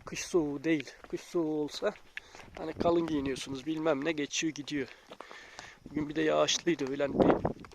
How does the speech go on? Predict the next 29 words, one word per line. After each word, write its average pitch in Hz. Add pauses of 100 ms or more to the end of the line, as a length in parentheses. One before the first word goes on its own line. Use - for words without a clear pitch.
bir -
şey 143
oldu. 139 (280)
Gök 151
gürültülü -
sağanak 139
yağış -
oldu, -
onun -
serinliği 139
hala 143
duruyor. 147 (1120)
Maşallah 160
hava 170
çok -
serin -
gidiyor 139
mevsime -
göre -
ya. - (180)
Maşallah. 147 (1080)
Normalde 156 (840)
şu -
havada 156
bile 160
tişörtle -
gezip 139
sıcak 156
olabilirdi. 131